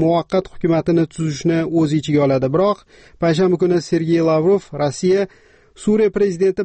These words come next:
Bashar al-Asad iste'foga chiqishi uchun unga tashqaridan bosim ko'rsatilishiga qarshi ekanini bildirgan edi. Misr tarixida islomiy qarashdagi birinchi prezident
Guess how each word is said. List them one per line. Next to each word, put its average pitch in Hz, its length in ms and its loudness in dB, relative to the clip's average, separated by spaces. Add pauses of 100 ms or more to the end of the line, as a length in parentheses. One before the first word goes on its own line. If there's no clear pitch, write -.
Bashar 180 380 -2
al-Asad 185 400 0 (160)
iste'foga 165 680 0
chiqishi - 320 -6
uchun 180 200 0 (140)
unga 160 260 0 (100)
tashqaridan 160 540 0 (140)
bosim 165 400 0 (440)
ko'rsatilishiga 165 760 0 (140)
qarshi 160 360 -2 (100)
ekanini 143 460 2 (520)
bildirgan 139 480 0 (120)
edi. 131 160 -2 (1400)
Misr 247 280 0
tarixida 226 420 0
islomiy 226 440 0 (200)
qarashdagi 170 480 0 (100)
birinchi 175 380 0
prezident 170 440 0